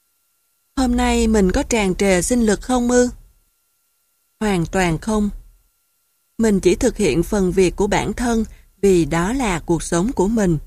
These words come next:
không còn cách nào. Nào là đến phòng tập thể dục, ăn cơm trưa, giặt giũ, vứt rác, điểm danh.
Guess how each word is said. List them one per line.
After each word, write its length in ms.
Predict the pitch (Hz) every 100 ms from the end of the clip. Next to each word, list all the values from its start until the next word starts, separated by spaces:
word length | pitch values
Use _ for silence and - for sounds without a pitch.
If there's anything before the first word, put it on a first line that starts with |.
| - _ _ _
không 220 | 208 202 190
còn 260 | 185 165 143
cách 200 | 226 220
nào. 340 | 190 165 143 - _ _ _ _ _ _ _ _ _ -
Nào 240 | 233 208
là 280 | 202 202 180
đến 280 | 175 185 277
phòng 280 | 233 196
tập 140 | 170 226
thể 200 | 185 160 208
dục, 200 | 208 - - _ _
ăn 180 | - 240
cơm 240 | 220 240 233
trưa, 360 | 240 233 233 220 - _
giặt 180 | - 190 -
giũ, 320 | 175 147 170 277 - - _
vứt 200 | 277 -
rác, 320 | 226 262 - - _
điểm 220 | 180 143 226
danh. 320 | 226 220